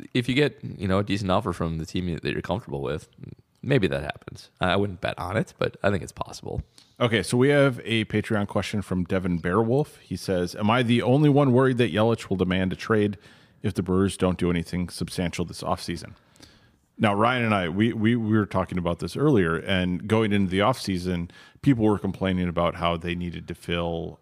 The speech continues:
Speaker 2: uh, the catching with Grandal likely to leave. They needed to do something about Arcia, um, and, you know, they still have some starting pitching needs and stuff like that. But they seem to be addressing,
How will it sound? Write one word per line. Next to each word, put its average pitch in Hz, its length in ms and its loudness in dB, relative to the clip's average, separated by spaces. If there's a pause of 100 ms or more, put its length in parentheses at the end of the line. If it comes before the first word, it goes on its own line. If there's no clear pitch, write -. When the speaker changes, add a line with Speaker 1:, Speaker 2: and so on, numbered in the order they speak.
Speaker 2:
uh, 80 420 -6 (1400)
the - 180 -14 (440)
catching 127 420 0 (160)
with 101 460 -2
Grandal 101 400 2
likely 95 340 0
to 90 100 -2
leave. 92 360 0 (300)
They 101 100 0
needed 90 380 0
to 87 100 -8
do 92 120 -6
something 87 300 -8
about 82 260 -6
Arcia, 113 760 2 (380)
um, 95 500 -2 (960)
and, 95 340 0
you 113 100 -4
know, 85 140 0
they 92 140 0
still 92 240 -4
have 87 180 -2
some - 140 -14
starting 82 260 -4
pitching 92 340 -4
needs 87 240 -6
and 87 80 -8
stuff 85 160 -4
like 85 120 -8
that. 139 240 0
But 104 140 2
they 156 120 6
seem 233 220 4
to 320 80 6
be 143 160 6
addressing, 95 760 2